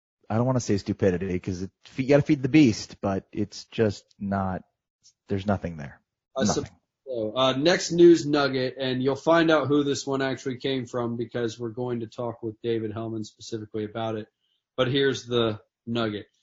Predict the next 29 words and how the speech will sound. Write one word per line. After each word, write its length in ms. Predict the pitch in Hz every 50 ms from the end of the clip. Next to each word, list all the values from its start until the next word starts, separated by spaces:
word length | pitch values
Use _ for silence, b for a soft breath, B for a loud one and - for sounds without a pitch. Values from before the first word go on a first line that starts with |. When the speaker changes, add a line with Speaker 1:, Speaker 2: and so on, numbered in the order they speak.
| _ _ _ _ _ _ -
Speaker 2:
Two 160 | - 214 214
straight 340 | - - - 196 180 165 143
big 200 | 160 156 147 127
days 280 | 151 156 160 160 156
for 120 | - 139 120
Francis 420 | - - 147 147 147 147 - - -
Bernard. 480 | - 135 135 135 147 147 139 127 120
When 200 | 123 127 127 127
Clayton 340 | - - 147 151 151 139 131
Thorson 580 | 127 - 139 139 143 139 139 - 127 120 107 - _ _ _ _ _
had 120 | 147 147
his 160 | 147 131 -
chance 320 | - - 151 147 147 143 -
to 80 | - 131
guide 300 | 123 131 131 135 127 120
the 60 | 117
two-minute 440 | 107 - - 143 131 131 120 117 107
drill, 240 | 107 127 139 156 160
he 80 | 151 131
completely 520 | - 113 104 - - 175 196 220 214 202
missed 260 | 185 170 170 165 - -
Bernard 300 | 151 143 147 147 151 147
in 80 | 135
coverage 340 | 131 - 143 143 143 135 120
and 140 | 120 110 -
threw 120 | 135 131
an 100 | 131 123
interception 640 | 135 135 139 127 147 - 131 123 110 - - 123 117 113
right 360 | 110 123 143 165 175 165 -